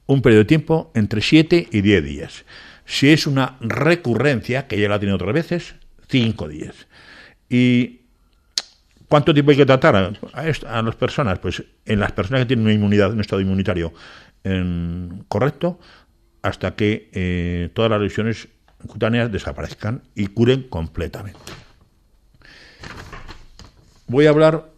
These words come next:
después de tres situaciones clínicas que son las más frecuentes de presentarse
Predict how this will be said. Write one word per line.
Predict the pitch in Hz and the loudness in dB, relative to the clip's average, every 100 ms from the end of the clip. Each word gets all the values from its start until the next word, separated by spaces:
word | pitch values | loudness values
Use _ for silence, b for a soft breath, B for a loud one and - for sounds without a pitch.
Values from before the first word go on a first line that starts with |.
| _ | _
después | 113 117 117 151 147 - | -4 -4 0 0 0 -6
de | 113 104 104 98 98 98 | -4 -2 0 0 -2 -2
tres | 147 147 | -4 -2
situaciones | 143 113 127 123 | 0 0 0 -2
clínicas | 147 151 156 165 - | -2 -2 -2 -4 -6
que | - | -6
son | 107 101 | -4 -2
las | 110 - | -4 -2
más | 113 - | -6 -4
frecuentes | 104 110 113 131 | -6 -4 -4 -2
de | 110 | -4
presentarse | 98 95 113 - 123 123 | -4 -6 -6 -8 -8 -10